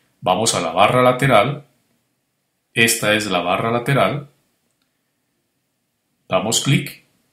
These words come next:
y encontramos los tres menús ya existentes. Vamos a agregar un nuevo widget donde está o vamos a publicar el cuarto menú, o la cuarta opción más bien,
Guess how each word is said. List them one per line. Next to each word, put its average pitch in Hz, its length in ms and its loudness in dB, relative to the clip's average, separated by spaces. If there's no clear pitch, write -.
y 120 100 -2
encontramos 104 540 0
los 101 180 -2
tres 104 240 -4
menús 113 360 0
ya 110 180 2
existentes. 123 960 -4
Vamos 107 300 2
a 101 60 0
agregar 90 360 -4
un 113 140 -4
nuevo 123 360 0
widget 131 460 -2
donde 87 280 -4
está 107 560 2
o 92 100 -2
vamos 95 340 -2
a - 80 -8
publicar 123 720 -2
el - 180 -14
cuarto 123 420 -2
menú, 135 500 0
o 90 120 -12
la 85 160 -10
cuarta 98 300 -2
opción 107 340 -2
más 120 160 -4
bien, 113 400 -4